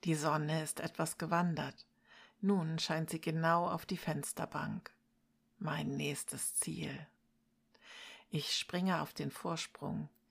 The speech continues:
Hier liegt extra ein kleiner Teppich für mich bereit.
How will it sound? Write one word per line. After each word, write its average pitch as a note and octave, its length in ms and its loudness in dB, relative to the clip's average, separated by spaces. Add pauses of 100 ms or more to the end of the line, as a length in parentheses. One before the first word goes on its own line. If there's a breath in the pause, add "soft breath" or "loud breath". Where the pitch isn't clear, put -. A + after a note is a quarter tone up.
(240 soft breath)
Hier D#3+ 260 2
liegt D3 400 -4
extra - 480 -4
ein C#3 260 -4
kleiner D3+ 480 -2
Teppich - 480 -4
für - 140 -8
mich D#3 280 -6
bereit. - 560 -8